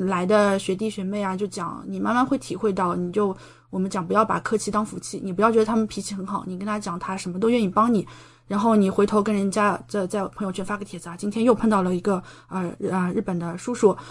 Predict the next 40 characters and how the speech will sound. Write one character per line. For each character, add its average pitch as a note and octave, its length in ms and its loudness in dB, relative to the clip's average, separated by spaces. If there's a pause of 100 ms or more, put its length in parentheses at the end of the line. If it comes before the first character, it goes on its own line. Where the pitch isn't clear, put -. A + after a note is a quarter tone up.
(120)
我 F#3+ 80 -10
给 F#3 80 -2
他 G#3 100 0
指 G#3 160 -2
了 F3+ 100 0
个 G3+ 80 4
路， B3 200 6
他 - 120 -2
就 G#3+ 80 6
把 G3 160 6
我 F#3 260 4 (260)
带 C4 140 6
到 G#3 140 8
那 A3 120 4
里 F#3 120 4
去 - 160 2
了。 F3+ 160 2 (220)
其 - 160 8
实 E4+ 140 8
你 G#3 180 8
这 B3 80 4
是 B3+ 100 4
麻 F#3 200 6
烦 B3+ 120 4
人 F3 160 4
家 F3 140 -2
的， F3 60 0
因 A#3+ 100 8
为 D4 60 10
他 C#4+ 100 6
不 D4+ 140 4
好 G3+ 180 2
意 G#3+ 80 2
思 A#3 100 -6
拒 B3+ 160 4
绝 G3 140 6
你， F3 180 0
知 F3+ 140 -4
道 F3 80 -4
吗？ F3 180 -8